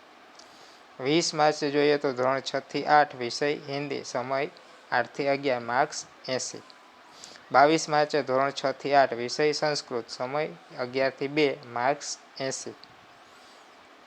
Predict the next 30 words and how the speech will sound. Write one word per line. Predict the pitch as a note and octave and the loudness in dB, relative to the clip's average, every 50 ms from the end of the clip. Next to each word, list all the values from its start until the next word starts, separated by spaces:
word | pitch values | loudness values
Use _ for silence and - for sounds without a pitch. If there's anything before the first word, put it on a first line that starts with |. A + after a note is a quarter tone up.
| - - - | -20 -12 -10
ઉપરાંત | C#3+ C#3+ - D#3 D#3 D#3 D3 - | -8 -2 2 2 2 2 2 2
પરિપત્રમાં | - C#3+ D3 D3+ D3+ D#3 D#3 - D#3 D#3 D3+ C#3 | 4 4 4 4 2 0 0 2 0 0 2 2
જણાવાયું | C#3 C#3+ D#3 E3+ E3+ E3 D3+ D3 C3+ | 4 6 8 8 8 6 6 4 2
છે | - - D3+ | -2 -4 -4
કે | - - C3+ | -4 -4 -6
ગુજરાતી, | A#2+ A#2+ A#2+ A#2 A#2+ C#3 C#3+ D3 C#3+ D3 - D3+ C#3+ C#3+ C#3 | -6 -6 -6 -2 2 6 6 6 6 4 2 -2 -2 -2 -4
વિજ્ઞાન, | B2 B2 A#2+ - - B2+ C3+ C3+ C#3 C#3 C#3 B2+ | -4 -6 -8 -6 -6 -4 0 0 0 -2 -2 -2
ગણિત, | B2 B2 B2+ C3 C3 C3+ - | -2 -2 -2 -4 -6 -8 -8
સામાજિક | - B2 A#2+ B2+ C3 C3 C3 C3 C3 | -8 -6 -4 -2 -2 -2 -4 -6 -10
વિજ્ઞાન | C3 B2 - C3 C3 C3 B2+ | -10 -8 -6 -4 -4 -4 -2
જેવા | B2+ C3 B2+ B2+ | -2 0 0 0
વિષયોની | B2+ B2+ B2 - - C3+ B2+ B2+ B2 | 0 -2 -4 -4 -4 -4 -4 -6 -4
પરીક્ષા | - - C3 C3 C3 - - B2+ | -4 -2 -4 -2 -4 -4 -4 -4
લેવામાં | B2 B2 B2 B2+ B2+ B2+ B2+ C#3 | -2 0 0 0 -2 -2 0 2
આવશે | C#3+ D3+ D#3+ D#3 - C3+ A#2 | 4 4 4 2 0 -4 -4
અને | A2+ A#2+ B2 A#2+ | -4 -4 -4 -4
તમામ | A#2 - B2 B2 C3+ D3 D3+ D#3 | -4 -2 -2 0 2 0 0 0
સ્કૂલોમાં | D3+ - - - C#3 C#3 C#3+ C#3 C#3 - | -4 -6 -6 -4 -2 -2 -2 -2 -2 -4
એક | - C3 - - D3 | -6 -8 -2 0 0
જ | C#3+ C#3+ - - | 0 0 -2 -6
પ્રશ્નપત્ર | C3 A#2 - - B2+ B2 A#2 - A#2+ - - D3 E3+ F#3+ - - - - - - - - - - - - - | -6 -6 -4 -6 -8 -8 -6 -8 -8 -2 0 0 0 0 -2 -8 -20 -20 -20 -20 -20 -20 -20 -20 -12 -4 2
રહેશે. | C3+ D3 D#3 D3+ - D3 | 4 6 6 4 4 0
એટલું | B2+ B2+ B2 D3 D#3 D#3+ | 0 0 0 0 -2 -2
જ | D#3 | 0
નહીં, | D#3+ E3 D#3+ C#3+ C3 A#2 | 0 -2 -2 -2 -2 -4
વિદ્યાર્થીઓએ | A#2+ A#2+ A#2+ C3 C#3 C#3 C3+ - D3 C#3+ | -6 -4 2 2 2 2 2 2 0 -2
શાળામાં | C#3 C#3 C3 A#2+ A#2+ B2 B2+ C3 C3 B2 A#2 | 0 0 0 2 4 4 2 2 0 -4 -6
જઈને | - - A2+ A2+ B2+ C#3 D3+ D#3 | -6 -6 -4 -4 -4 -2 -2 -2
પરીક્ષા | C#3+ - C3 B2+ B2+ A#2+ - - - B2+ A#2+ | -2 -2 -2 -4 -4 -6 -8 -6 -4 -4 -4
આપવાની | A#2 A2+ - - - B2 A#2+ A#2+ C3+ D#3 | -4 -8 -12 -10 -8 -8 -6 -6 -8 -8